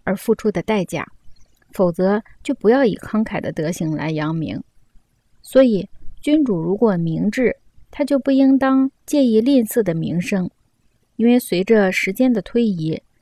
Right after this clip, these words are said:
人们看到他由于节俭而收入丰盈，能够抵御一切来犯的敌人，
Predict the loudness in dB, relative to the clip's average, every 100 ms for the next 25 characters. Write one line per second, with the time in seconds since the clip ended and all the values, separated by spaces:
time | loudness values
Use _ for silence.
0 | _ 0 4 4 2 0 0 0 0 2
1 | 2 0 -2 -2 -2 0 -4 -6 _ -6
2 | -4 0 0 0 -2 0 2 2 -2 -6
3 | -10 _ _ _ -2 2 2 0 -4 -4
4 | -2 -2 -2 -6 -2 -2 0 -2 -2 -2
5 | -2 -4 -2 0 2 0 -6